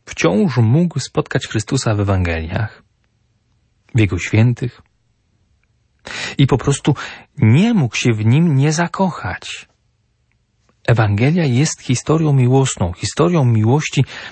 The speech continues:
Boga do człowieka, ale i historią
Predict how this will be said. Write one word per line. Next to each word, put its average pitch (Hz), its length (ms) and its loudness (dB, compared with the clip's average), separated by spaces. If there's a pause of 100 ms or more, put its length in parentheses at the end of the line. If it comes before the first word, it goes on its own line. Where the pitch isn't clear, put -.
(140)
Boga 143 520 0
do 139 120 -2
człowieka, 107 880 -6 (1000)
ale 98 340 0 (800)
i 117 80 2
historią 101 640 0